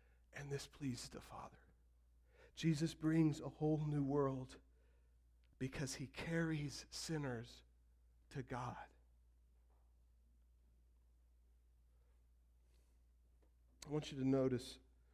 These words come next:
one word here. Let's read verse ten together. I want you to notice one word here. "And when he came up out of the water,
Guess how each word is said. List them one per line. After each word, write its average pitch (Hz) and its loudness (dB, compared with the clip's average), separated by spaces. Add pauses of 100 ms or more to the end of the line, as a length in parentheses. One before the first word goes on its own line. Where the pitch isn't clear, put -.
(200)
one 143 2
word 120 4
here. 107 -2
Let's 123 -4
read 139 0
verse 131 2
ten 131 0
together. 120 -6 (420)
I - -2
want 143 0
you 139 -2
to 131 2
notice 131 4
one 123 2
word 113 0
here. 113 -2 (920)
"And 143 0
when 139 2
he 131 2
came 160 4
up 170 4
out 147 0
of 151 0
the 165 6
water, 113 -4